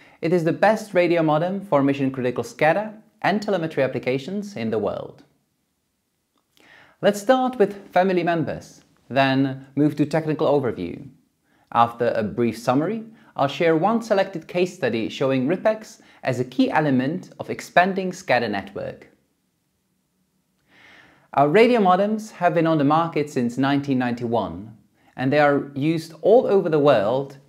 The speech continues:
in more than one hundred countries in some of the most demanding environments,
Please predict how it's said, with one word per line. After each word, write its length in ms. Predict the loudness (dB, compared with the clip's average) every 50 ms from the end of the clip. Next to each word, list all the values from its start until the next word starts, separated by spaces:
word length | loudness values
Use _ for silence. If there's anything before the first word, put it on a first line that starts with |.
| _ -4
in 140 | -2 0
more 180 | 0 0 0 0
than 220 | 0 -2 -2 0
one 160 | 0 0 0 0
hundred 400 | 0 -2 -4 -4 -4 -6 -6 -2
countries 640 | -2 -2 -2 -2 -4 -6 -4 -6 -6 -10 -12 -18 -20 _ -16 -8
in 140 | -4 -4 -2
some 180 | 0 0 -2
of 80 | -2 0
the 80 | 0 0
most 300 | 0 2 2 0 0 0
demanding 460 | 0 0 0 2 0 0 0 0 0
environments, 800 | -2 0 0 2 2 2 0 -2 -4 -4 -6 -10 -10 -12 -20